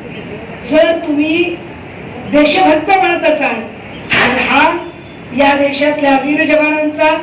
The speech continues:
इथल्या देशभक्तांचा आणि शहीद गेलेल्या आमच्या अनेक लढवय्यांचा हा अपमान आहे, याचं भान मुख्यमंत्री महोदयांना असायला हवं.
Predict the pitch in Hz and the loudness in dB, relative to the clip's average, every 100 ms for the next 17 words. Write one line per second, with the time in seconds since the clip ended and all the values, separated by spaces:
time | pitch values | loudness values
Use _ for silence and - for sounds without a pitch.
0 | - - - - 247 262 254 277 285 302 | -8 -16 -18 -12 -4 0 4 4 4 2
1 | 294 302 302 302 302 311 320 - - - | 0 0 2 4 4 2 2 -2 -10 -16
2 | - - - 254 262 - 277 269 294 285 | -16 -12 -2 0 0 0 2 2 4 4
3 | 277 277 277 277 269 254 277 - - - | 4 6 6 4 0 0 0 0 -4 -2
4 | - 339 - - - - - - - - | 2 4 2 -4 -12 -16 -16 -16 -16 -16
5 | - - - - - 240 240 294 302 349 | -16 -16 -16 -16 -14 -4 2 4 4 4
6 | 311 262 254 247 226 202 - 254 294 - | 4 2 0 -6 -10 -10 -10 -4 -4 -4
7 | - 285 311 339 330 269 233 233 226 - | -2 0 2 2 2 2 2 0 0 -8
8 | - - - 247 262 226 208 277 302 320 | -12 -12 -4 -2 0 -2 0 2 2 2
9 | - - - - - - 233 - 302 302 | -4 -8 -12 -12 -12 -6 -4 2 4 4
10 | 294 294 262 247 247 247 262 262 269 262 | 2 0 0 0 -2 -4 -4 -2 -2 -4
11 | 226 226 226 240 240 - 196 220 - | -6 -6 -4 -4 -4 -4 -2 -2 -2